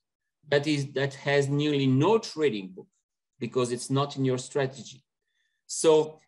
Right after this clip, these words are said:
they don't do it per size of bank, they do it per size of the individual domains, like market risk, counterparty, and so on. It,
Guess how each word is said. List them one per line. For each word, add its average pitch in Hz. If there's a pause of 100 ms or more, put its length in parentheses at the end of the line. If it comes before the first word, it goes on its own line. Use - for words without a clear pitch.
(120)
they 143
don't 220
do 214
it 151 (1400)
per 135
size 190
of 139
bank, 113 (360)
they 131
do 156
it 160 (100)
per 127
size 139
of 131
the 123 (160)
individual 120
domains, 101
like 98 (480)
market -
risk, 113
counterparty, 101
and 71
so -
on. - (640)
It, 220